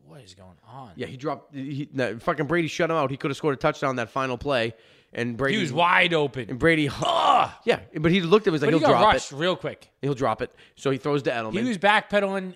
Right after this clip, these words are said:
Speaker 1: and he should have put that ball in the pylon. Brady.
Speaker 2: Edelman? Yeah, he probably should have
Speaker 1: Like,
Speaker 2: put the
Speaker 1: what
Speaker 2: front,
Speaker 1: are you doing?
Speaker 2: the front
Speaker 1: That's
Speaker 2: pylon, yeah.
Speaker 1: What? Yeah, throw it to the pylon and let your boy make a play. Like, why you n-, like?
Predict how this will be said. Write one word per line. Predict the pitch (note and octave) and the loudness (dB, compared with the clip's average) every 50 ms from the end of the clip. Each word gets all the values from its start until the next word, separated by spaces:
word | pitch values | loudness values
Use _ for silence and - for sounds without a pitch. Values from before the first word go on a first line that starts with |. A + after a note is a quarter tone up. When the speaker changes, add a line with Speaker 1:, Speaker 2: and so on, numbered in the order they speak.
| _ - | _ -10
Speaker 1:
and | F#3 F3+ E3+ E3 D#3+ D3+ C3+ | -10 -8 -8 -10 -12 -14 -16
he | - - F3+ A3+ | -18 -16 -14 -12
should | - - D4+ C4+ | -10 -10 -10 -10
have | G3 - | -10 -10
put | B3 B3+ A#3+ | -10 -8 -8
that | G#3+ D#3+ | -8 -4
ball | - A3+ A3+ G#3 | -2 0 0 0
in | F#3+ | -2
the | E3 C3 | -4 -10
pylon. | - - G3 A#3+ D#4 E4+ C#4 E3 A#2 F2+ D#2+ _ _ _ _ _ _ _ _ _ _ _ _ _ _ _ _ _ _ _ _ _ _ _ _ _ _ | -14 -12 -8 -6 -6 -6 -6 -8 -12 -14 -18 _ _ _ _ _ _ _ _ _ _ _ _ _ _ _ _ _ _ _ _ _ _ _ _ _ _
Brady. | - A#2+ A#2+ A#2 | -8 -6 -6 -4
Speaker 2:
Edelman? | C3 D3 E3 F3+ - _ _ | -4 -6 -6 -8 -12 _ _
Yeah, | - E3+ C3+ - | -8 -8 -8 -8
he | - | -10
probably | - - C#3+ E3 D3+ A2+ | -12 -8 -8 -8 -8 -8
should | C3 - | -6 0
have | G#3+ | 2
Speaker 1:
Like, | G#3+ A3 G3 | 2 2 2
Speaker 2:
put | - | 0
the | E3+ | -2
Speaker 1:
what | F3 | 2
Speaker 2:
front, | E3+ F3 F3+ D#4+ | 2 2 4 2
Speaker 1:
are | |
you | D#4 A#3 | 0 -2
doing? | F3+ A#3+ E4 F4+ | -2 0 0 0
Speaker 2:
the | D#4 A#3 | 0 4
front | G3+ G3 G#3 F3 | 4 4 4 4
Speaker 1:
That's | E3+ | 2
Speaker 2:
pylon, | D3 A#2+ G#2+ G2 G2+ F#2+ F2+ F#2 A#2 | 0 0 0 -2 -4 -6 -6 -6 -6
yeah. | C3 G2+ - - _ _ _ - | -6 -8 -8 -12 _ _ _ -10
Speaker 1:
What? | E3+ G3 B3+ A#3 - F#3+ | -4 -2 -2 -2 -4 -10
Yeah, | B3+ D#4 D4 G#3+ | -6 -6 -6 -6
throw | - D#3 F#3 A#3 D4 | -4 0 0 0 0
it | D#4 - | 0 -4
to | C#4+ | -4
the | C#4 C4 | -6 -4
pylon | - C4 B3+ D4 D#4+ D4 C4 A3+ G3+ F#3 | -2 -2 0 2 2 2 2 2 0 0
and | F3 E3+ | -2 -4
let | F#3 A3 G3+ | -4 -6 -4
your | G#3+ F#3+ | -6 -8
boy | D#3 F#3+ A3+ A3+ | -6 -4 -4 -4
make | G#3+ G#3+ G3 | -4 -6 -10
a | F3+ | -10
play. | C#3+ - C4 C#4 B3+ | -10 -8 -8 -8 -6
Like, | F3+ D3 - C#3 | -8 -10 -10 -8
why | D3 E3+ F#3+ A#3+ | -6 -4 -4 -4
you | C4 B3 B3 A#3+ | -6 -8 -10 -12
n-, | G#3+ G3+ G3 F#3 E3+ E3+ - | -12 -12 -14 -14 -16 -16 -12
like? | F3 E3 D#3+ - - | -12 -12 -12 -12 -18